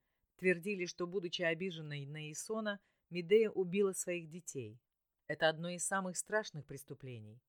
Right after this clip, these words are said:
Медея пыталась напомнить, что даже Геракл признал ее невиновной, но что злым языкам до Геракла? Кричали, что и его проклятая ведьма опоила зельем.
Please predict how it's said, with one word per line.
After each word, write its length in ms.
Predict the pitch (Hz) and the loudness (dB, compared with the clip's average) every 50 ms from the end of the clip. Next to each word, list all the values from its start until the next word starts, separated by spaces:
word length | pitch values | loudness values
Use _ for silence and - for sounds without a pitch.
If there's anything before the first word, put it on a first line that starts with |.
| _ _ _ _ _ _ _ _ _ _ _ _ _ _ _ - | _ _ _ _ _ _ _ _ _ _ _ _ _ _ _ -6
Медея 360 | 143 147 127 143 147 143 139 | -6 -6 -4 -2 -2 -2 -4
пыталась 440 | - 151 - - 147 147 143 143 - | -4 -8 -8 -4 -2 -2 -2 -4 -6
напомнить, 580 | 160 151 - - 208 196 170 147 143 - - _ _ _ _ _ | -8 -10 -6 -6 -6 -6 -6 -8 -12 -12 -14 _ _ _ _ _
что 200 | - - - 160 | -12 -6 -6 -2
даже 260 | 147 160 160 143 156 | -2 -2 -2 -2 -4
Геракл 640 | 147 131 156 156 160 196 220 226 - - 156 135 127 | -4 -2 0 2 4 4 2 2 0 -6 -10 -10 -10
признал 480 | - - 156 143 127 139 151 147 147 147 | -8 -8 -8 -6 -6 -6 -4 -4 -4 -6
ее 200 | 143 139 151 147 | -6 -8 -8 -10
невиновной, 760 | 151 151 147 175 170 170 165 147 123 127 127 127 123 131 _ _ _ _ _ _ _ | -10 -8 -8 -8 -6 -6 -6 -8 -8 -10 -14 -16 -18 -20 _ _ _ _ _ _ _
но 120 | 160 170 | -8 -6
что 300 | 165 - - - 262 262 | -6 -6 -6 -4 -2 -2
злым 320 | 226 185 175 185 196 190 185 | -2 -2 -2 -4 -4 -4 -6
языкам 480 | 175 156 160 151 - - 151 151 151 | -6 -6 -6 -8 -6 -8 -10 -8 -8
до 60 | 147 | -8
Геракла? 600 | 147 139 156 151 147 139 135 - _ - 139 135 - _ _ _ _ _ _ _ _ _ | -4 -2 -2 -2 -2 -4 -4 -6 _ -18 -20 -20 -20 _ _ _ _ _ _ _ _ _
Кричали, 480 | _ 165 175 170 - 190 185 180 165 165 | _ -2 -2 -2 0 0 0 0 0 -4
что 200 | - - - 175 | -8 -6 -4 -2
и 100 | 175 165 | -2 -2
его 340 | 170 165 165 151 160 156 | -2 -4 -4 -4 -4 -6
проклятая 600 | 143 - 147 143 - - 165 160 147 - 143 139 | -6 -6 -10 -12 -8 -2 -2 -2 -2 -2 -6 -10
ведьма 420 | 131 139 190 220 202 185 190 196 196 - | -2 0 0 0 0 -2 -8 -10 -10 -12
опоила 480 | 165 - - 135 131 131 135 143 147 | -14 -10 -8 -8 -8 -8 -8 -8 -10
зельем. 520 | 143 131 123 120 120 107 101 110 110 120 | -10 -12 -12 -14 -14 -14 -16 -18 -20 -20